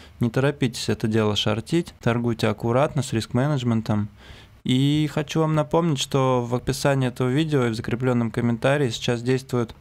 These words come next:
очень большие, огромные бонусы на бирже Фемикс, на нашей любимой бирже.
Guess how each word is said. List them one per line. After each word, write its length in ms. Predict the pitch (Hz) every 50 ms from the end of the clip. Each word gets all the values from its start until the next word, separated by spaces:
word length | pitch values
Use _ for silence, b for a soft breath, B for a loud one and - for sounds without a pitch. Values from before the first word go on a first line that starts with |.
| - - _ - -
очень 340 | 135 135 131 - 123 113
большие, 460 | 110 117 123 - - - 135 127 117 110
огромные 460 | 113 123 131 135 120 117 113 110 113
бонусы 440 | 117 120 120 113 107 101 - - 110
на 140 | 107 110
бирже 260 | 110 123 113 107 117 110
Фемикс, 560 | - - 139 147 156 143 - - - - -
на 300 | - 113 110 110 107 107
нашей 320 | 110 110 110 - - 120
любимой 320 | 113 110 120 117 113 113 107
бирже. 480 | 110 135 151 151 139 135 120 117 123